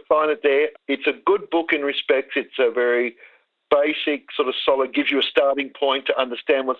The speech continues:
going on and gets you going up to things. So it's a good book for people wanting to sort of have some knowledge about vaulting.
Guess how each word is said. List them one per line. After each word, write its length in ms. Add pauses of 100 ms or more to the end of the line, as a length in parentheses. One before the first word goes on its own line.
going 240
on 240
and 140
gets 260
you 60
going 340
up 220 (100)
to 260 (440)
things. 280
So 80
it's 360
a 20
good 300
book 260
for 160
people 280
wanting 240
to 60
sort 140
of 60
have 200
some 160
knowledge 300
about 320
vaulting. 480